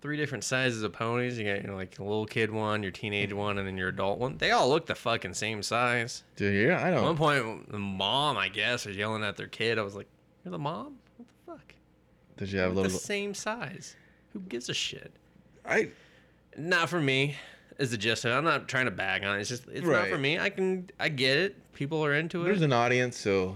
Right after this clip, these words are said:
Speaker 2: here
Speaker 1: There's
Speaker 2: comes
Speaker 1: a large
Speaker 2: comic.
Speaker 1: ass audience. I mean, there was, like, forty fucking covers for this book.
Speaker 2: See, the, the thing is, is, uh,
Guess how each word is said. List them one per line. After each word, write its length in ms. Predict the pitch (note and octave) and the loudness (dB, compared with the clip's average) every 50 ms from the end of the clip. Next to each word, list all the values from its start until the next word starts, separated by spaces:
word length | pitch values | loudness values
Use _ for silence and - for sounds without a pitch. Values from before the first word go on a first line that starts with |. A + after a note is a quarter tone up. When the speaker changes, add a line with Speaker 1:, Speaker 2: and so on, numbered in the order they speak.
| G2+ - | -8 -8
Speaker 2:
here 180 | - - A#2 F3 | -4 -2 0 2
Speaker 1:
There's 60 | E3+ | 2
Speaker 2:
comes 380 | B2 B2 A#2+ A#2+ A2 G#2 G#2+ G#2 | 2 2 2 2 0 -2 -4 -6
Speaker 1:
a 60 | G#2+ | -6
large 480 | G#2+ G2+ G2+ G#2 A2+ C3 C#3+ C#3+ - - | -4 0 2 2 4 4 4 2 2 0
Speaker 2:
comic. 20 | A2+ A2+ C3 | 0 0 0
Speaker 1:
ass 140 | C#3+ - - | 0 0 -2
audience. 500 | C#3+ - - F3 D3+ A#2 G2 - - - | -2 -2 -4 -2 -2 -2 -4 -4 -6 -6
I 100 | G#2+ G#2 | -4 -4
mean, 120 | G#2 G#2 | -2 -2
there 100 | G#2+ B2+ | 0 0
was, 120 | C#3 B2+ G#2+ | 0 0 0
like, 240 | G#2+ G#2 G2+ G2 - - - - _ _ _ _ _ _ - - - | -2 -2 -4 -4 -8 -20 -20 -20 _ _ _ _ _ _ -20 -10 -4
forty 280 | - C3 B2+ B2 B2 B2 | -2 0 0 0 -2 -4
fucking 380 | - - C3+ - - - A#2 | -6 -8 -8 -8 -8 -10 -12
covers 360 | C3+ - D3 D#3 C#3+ A#2 F#2+ | -8 -6 -4 -4 -2 -4 -4
for 140 | - - - G2+ | -6 -8 -10 -10
this 160 | G2 - - | -10 -12 -12
book. 400 | - - - D#2 D#2 D2+ - - _ _ - | -12 -12 -10 -10 -10 -12 -14 -18 _ _ -2
Speaker 2:
See, 160 | - B2 B2 | 0 2 4
the, 180 | A#2 A#2 G2 - - | 4 2 0 0 -2
the 160 | - A2+ A#2 A2 | -2 -2 -2 0
thing 280 | - - C3 A#2 G#2 | 0 0 -2 0 2
is, 260 | G#2+ G#2+ A2 A2 G#2+ | 2 2 2 2 0
is, 260 | G2 F#2 F#2 F#2 F#2 - | -2 -2 -4 -4 -8 -10
uh, 280 | - F#2+ F#2 F2+ F2+ | -8 -6 -4 -4 -4